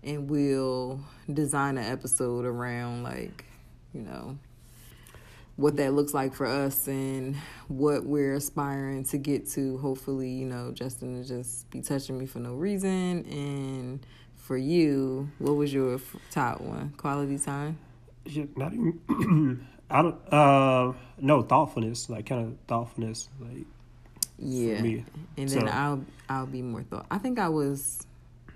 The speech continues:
Speaker 1: I thought more about you in terms of, like, doing little things before Naomi.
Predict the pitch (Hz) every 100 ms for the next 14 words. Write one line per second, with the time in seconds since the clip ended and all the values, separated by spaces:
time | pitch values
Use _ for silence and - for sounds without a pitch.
0 | - - - - - - 143 - 147 143
1 | - 139 135 131 127 120 123 131 - -
2 | 135 127 131 123 127 123 123 120 123 131
3 | - - - - - - - - 131 120
4 | 143 123 123 131 127 110 123 131 131 139
5 | 147 147 147 151 147 147 147 147 - 156
6 | 117 - 127 117 110 110 113 110 -